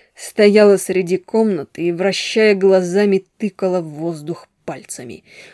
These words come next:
Служащие в банке стояли по сторонам и тоже красные, видимо, замученные, растерянно переглядывались.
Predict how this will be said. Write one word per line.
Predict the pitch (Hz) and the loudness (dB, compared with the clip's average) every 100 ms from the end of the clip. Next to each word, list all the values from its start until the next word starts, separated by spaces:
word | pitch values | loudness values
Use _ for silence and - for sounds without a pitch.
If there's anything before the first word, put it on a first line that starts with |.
| _ _ | _ _
Служащие | - - 214 214 214 - 220 | -12 -2 0 2 2 0 -2
в | 196 | -2
банке | 180 214 214 220 | 2 2 2 -4
стояли | - 214 208 202 | -4 -2 2 0
по | 190 190 | 0 -6
сторонам | - 196 202 220 240 | -2 2 4 4 4
и | 240 240 | 2 -4
тоже | - 226 202 202 | 4 4 6 2
красные, | - 208 196 185 - 220 240 254 - - | 0 2 4 2 0 0 0 -2 -12 -2
видимо, | 233 208 214 202 | 2 4 6 4
замученные, | 190 185 175 190 262 254 254 - | 4 2 0 0 0 2 0 0
растерянно | 202 185 - 240 226 214 208 | -2 -2 -6 -2 0 0 -2
переглядывались. | - 196 180 180 165 143 - - - - | -4 -6 -6 -8 -8 -12 -18 -20 -18 -18